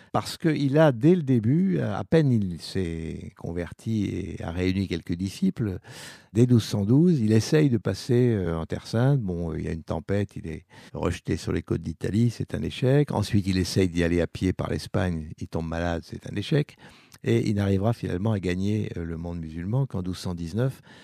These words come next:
en rejoignant la cinquième croisade qui était allée, euh, attaquer l'Égypte dans l'espoir de, d'obliger le sultan d'Égypte, qui contrôlait aussi, euh, Jérusalem,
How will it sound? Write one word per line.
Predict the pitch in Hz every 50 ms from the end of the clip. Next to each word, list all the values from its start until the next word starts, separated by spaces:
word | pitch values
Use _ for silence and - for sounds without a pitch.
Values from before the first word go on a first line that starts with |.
| - _ _ _ _ -
en | 95
rejoignant | 90 82 110 110 101 107 101 101 104 110 117 120 113
la | 95 87 82 80 -
cinquième | - 92 92 - - 98 98 92
croisade | - - 92 87 85 90 101 113 123 123 - _
qui | _ -
était | - - - - - - -
allée, | 92 90 98 104 104 95 87 -
euh, | - - - - - - - -
attaquer | 101 - 90 87 - - 87
l'Égypte | 82 85 80 76 90 117 127 - - - - - - - - _ _ -
dans | 95
l'espoir | 90 78 - - - 98 101 107 113 110 95 82
de, | 80 78 80 85 82 85 85 82 82 82 82 80 _ _ _ _ 113 107 -
d'obliger | - 110 104 113 113 113 107 107 98 92 110 113 110
le | 92 82
sultan | - - - - - - 110 98
d'Égypte, | 90 85 78 80 107 123 123 - _
qui | - -
contrôlait | - - - - - - 92 87 87 85
aussi, | 80 80 - - - 90 85 80 78
euh, | 82 80
Jérusalem, | 82 85 82 85 80 82 87 92 101 117 120 120